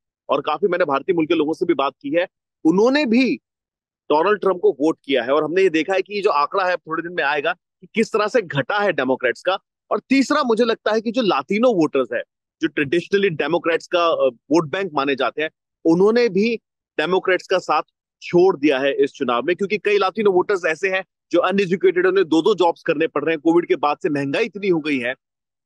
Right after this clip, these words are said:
कि लोगों को दो-दो jobs करने पड़ रहे हैं। तो ऐसे में कोई खुश नहीं है जो एक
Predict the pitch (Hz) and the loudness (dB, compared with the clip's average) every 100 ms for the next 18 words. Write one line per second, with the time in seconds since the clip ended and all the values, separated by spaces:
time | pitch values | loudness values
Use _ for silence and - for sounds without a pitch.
0 | - 180 156 175 190 190 156 175 190 156 | -4 0 4 4 4 2 2 2 2 0
1 | - 143 123 117 120 170 - - 170 - | 0 -2 -2 -2 -2 0 -2 -2 -2 0
2 | 247 214 247 - 226 247 190 160 240 185 | 0 2 -2 0 -4 -2 -2 -2 0 -2
3 | 104 _ _ _ _ 165 170 | -6 _ _ _ _ 0 0